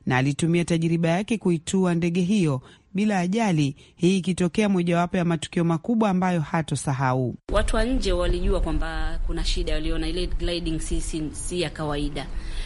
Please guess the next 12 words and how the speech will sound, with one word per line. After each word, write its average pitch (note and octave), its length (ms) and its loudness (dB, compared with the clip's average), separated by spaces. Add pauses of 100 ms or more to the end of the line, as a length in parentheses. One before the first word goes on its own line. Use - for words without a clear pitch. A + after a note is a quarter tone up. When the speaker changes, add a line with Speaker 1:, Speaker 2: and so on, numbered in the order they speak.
(140)
Speaker 2:
Lakini G#3 240 -4
passenger F3+ 380 -6
wangu F#3+ 220 -4
sikuambia, D3 640 -4
although F3+ 260 -4
sheria F3+ 380 -2
ni E3 80 -2
uambie. D#3 580 -2 (240)
Wakati C3 260 0
nikishuka - 460 0
ndo D#3 140 -4
nikawaambia, F#3 600 -4